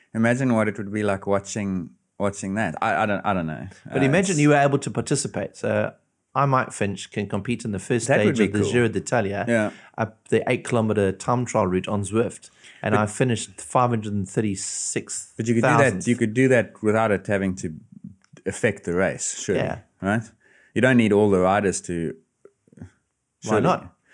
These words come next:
Speaker 1: 'Cause you could model their performance based on their power meters and their speeds and so forth, and
Speaker 2: Still
Speaker 1: then
Speaker 2: like
Speaker 1: just
Speaker 2: to know
Speaker 1: plug
Speaker 2: they
Speaker 1: that
Speaker 2: did
Speaker 1: in,
Speaker 2: the
Speaker 1: right?
Speaker 2: same. Still like to know that they did the same as me, even if it was double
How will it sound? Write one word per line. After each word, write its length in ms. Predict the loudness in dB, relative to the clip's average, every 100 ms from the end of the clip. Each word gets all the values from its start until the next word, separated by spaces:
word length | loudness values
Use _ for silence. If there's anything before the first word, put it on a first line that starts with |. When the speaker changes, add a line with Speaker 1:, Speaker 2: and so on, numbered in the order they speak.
| -20 -20 _
Speaker 1:
'Cause 140 | -2 0
you 100 | 4
could 120 | 4
model 420 | 6 6 6 4
their 160 | 4 2
performance 600 | -2 0 2 2 0 0
based 340 | 0 0 -2
on 80 | -4
their 120 | -4
power 340 | -2 0 0
meters 340 | 0 0 0 -2
and 120 | -2
their 100 | -4
speeds 460 | -6 -2 0 0 -2
and 100 | -6
so 200 | -4 -6
forth, 280 | -6 -8 -6
and 80 |
Speaker 2:
Still 160 | 0 2
Speaker 1:
then 80 | 4
Speaker 2:
like 60 | 2
Speaker 1:
just 80 |
Speaker 2:
to 40 | 4
know 40 | 4
Speaker 1:
plug 100 | 4
Speaker 2:
they 60 |
Speaker 1:
that 40 | 4
Speaker 2:
did 80 | 4
Speaker 1:
in, 60 |
Speaker 2:
the 60 | 2
Speaker 1:
right? 100 | 2
Speaker 2:
same. 340 | 2 0 -4
Still 200 | -4 -2
like 160 | 0 -2
to 100 | -2
know 120 | -2
that 120 | 0 0
they 120 | 0
did 180 | -2 -4
the 80 |
same 240 | -4 -2 -2
as 120 | -4
me, 140 | -4 -4
even 240 | -4 -4
if 160 | -8 -6
it 40 |
was 160 | -8 -4
double 100 | 0